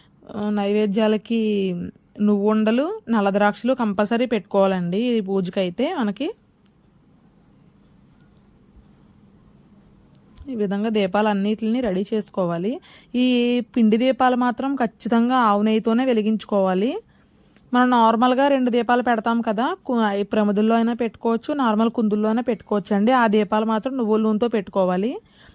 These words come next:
ఈ పిండి దీపాలు మాత్రం ఖచ్చితంగా ఆవు నెయ్యితోనే వెలిగించుకోవాలి.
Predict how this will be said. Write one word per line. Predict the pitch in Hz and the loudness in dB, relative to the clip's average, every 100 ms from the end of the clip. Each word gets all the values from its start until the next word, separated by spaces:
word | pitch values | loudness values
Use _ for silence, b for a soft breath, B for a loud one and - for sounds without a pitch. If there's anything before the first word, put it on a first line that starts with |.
| _ | _
ఈ | 254 | -2
పిండి | 262 247 226 | 2 2 2
దీపాలు | 247 240 233 226 | 2 2 0 2
మాత్రం | 214 208 208 294 | 0 0 -4 -8
ఖచ్చితంగా | 349 226 - - 220 226 311 359 233 185 - _ 208 | -2 -4 -4 -2 0 0 -2 -2 -2 -4 -10 _ 0
ఆవు | 208 | 2
నెయ్యితోనే | 214 220 214 226 269 | 2 0 0 -2 0
వెలిగించుకోవాలి. | 247 208 208 - 190 165 180 311 | 0 0 -2 -4 -4 -4 -4 -6